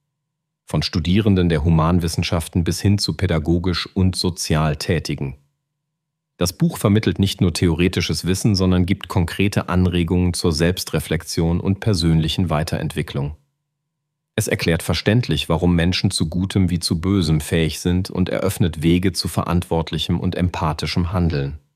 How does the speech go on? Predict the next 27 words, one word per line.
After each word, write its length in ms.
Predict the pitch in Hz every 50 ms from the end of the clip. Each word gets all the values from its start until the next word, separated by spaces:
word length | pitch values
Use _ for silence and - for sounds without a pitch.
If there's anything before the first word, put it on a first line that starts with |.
| _ _ _ _ _ _ _ _ _ _ _ _ _ _ _ _ _ _ _ -
Wer 200 | 92 90 87 107
wissen 280 | 151 - - 101 82
möchte, 380 | 80 80 78 - - 95 82 87
warum 360 | 87 82 73 - 82 85 87
wir 140 | 92 92 87
sind, 420 | 82 98 113 135 139 131 - - _ _ _ _ _ _ _
wie 240 | - 92 85 85 78
wir 160 | 87 85 82
sind 380 | 78 82 82 82 80 78 - - _ _ _ _ _ _ _ _ _ _ _
und 120 | 95 90 82
wie 140 | 90 87
wir 180 | 82 92 - -
uns 420 | 107 104 92 80 76 - - - - _
und 140 | - 87 82
die 80 | 87
Gesellschaft 640 | 82 90 78 85 85 87 90 - - 90 82 - -
positiv 540 | - - 110 104 95 92 85 - 90 80 -
beeinflussen 580 | - - - 87 90 - - 92 87 - 98 90
können, 380 | - 98 95 95 92 95 98 - _ _ _ _ _ _ _ _ _ _ _ _ _ _
findet 320 | - - 135 147 147 139
in 120 | - 104 95
diesem 280 | 92 92 87 95 85
Buch 280 | 85 101 107 104 - - -
profundes 800 | - - 85 - - - - 131 131 131 127 123 - - 82 78
Wissen 320 | 87 82 - - 92 87
und 280 | - - 92 87 - -
Motivation. 880 | 85 82 - - 85 85 87 85 - - - - 82 76 71 71 73